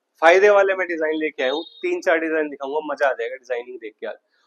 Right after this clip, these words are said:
और वीडियो को ना like share जरूर कर दिया करो। सबसे पहले आप like button जरूर दबा दो और जिन्होंने फॉलो ना किया और subscribe ना किया वो कर लेना।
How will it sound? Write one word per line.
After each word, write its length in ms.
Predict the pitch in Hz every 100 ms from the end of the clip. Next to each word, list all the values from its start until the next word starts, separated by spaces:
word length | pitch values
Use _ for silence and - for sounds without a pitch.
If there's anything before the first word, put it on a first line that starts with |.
| -
और 140 | 143
वीडियो 280 | 160 185 190
को 60 | 180
ना 120 | 185
like 320 | 175 165 170
share 240 | - 175 156
जरूर 260 | 143 131 120
कर 80 |
दिया 220 | 120 117 110
करो। 140 | 113
सबसे 260 | 113 147 170
पहले 220 | 170 156
आप 80 | 151
like 200 | 143 143 135
button 200 | 139 147
जरूर 260 | 131 113
दबा 220 | 107 120 120
दो 100 | 151
और 240 | 185 143 -
जिन्होंने 260 | 139 143
फॉलो 300 | 143 135 135
ना 120 | 139 131
किया 140 | 139
और 60 | 127
subscribe 440 | 135 - 139 131
ना 60 | 127
किया 140 | 123
वो 100 | 131
कर 140 | 117 113
लेना। 160 | 113